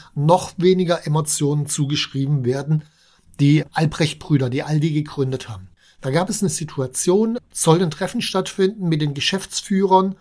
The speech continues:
Abends, es war schon Dämmerlicht, äh, die waren schon alle da. Einer der Albrecht-Brüder, ich weiß nicht, welcher von beiden es war, spielt auch keine Rolle,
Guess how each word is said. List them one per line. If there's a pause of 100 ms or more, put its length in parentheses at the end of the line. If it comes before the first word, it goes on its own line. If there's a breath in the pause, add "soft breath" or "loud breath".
(420 soft breath)
Abends,
es
war
schon
Dämmerlicht, (420 loud breath)
äh,
die
waren
schon
alle
da. (340)
Einer
der
Albrecht-Brüder,
ich
weiß
nicht,
welcher
von
beiden
es
war,
spielt
auch
keine
Rolle,